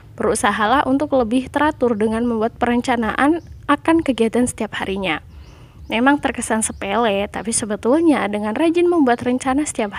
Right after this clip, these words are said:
harinya dapat menjadikan semua pekerjaan kuliah dan kantor bisa berjalan dengan lancar. Yang perlu diingat,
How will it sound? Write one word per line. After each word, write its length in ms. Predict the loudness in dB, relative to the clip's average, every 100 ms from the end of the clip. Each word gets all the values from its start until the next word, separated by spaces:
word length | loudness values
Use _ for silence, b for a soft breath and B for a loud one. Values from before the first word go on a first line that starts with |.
| -8
harinya 400 | -6 -2 0 2
dapat 320 | 2 2 2 0
menjadikan 480 | 0 0 0 -2
semua 240 | -2 -2 -2
pekerjaan 480 | -2 -2 0 0 0
kuliah 480 | -2 0 2 0
dan 240 | 2 0 0
kantor 480 | -4 -2 2 2 0 B B B
bisa 320 | -4 -2 -2
berjalan 420 | -4 -4 -4 -4
dengan 220 | -6 -6
lancar. 560 | -4 -4 -4 -2 -2 -4 -16 B B B B
Yang 160 | -2 2
perlu 220 | 2 2 0
diingat, 480 | 0 -4 -2 -2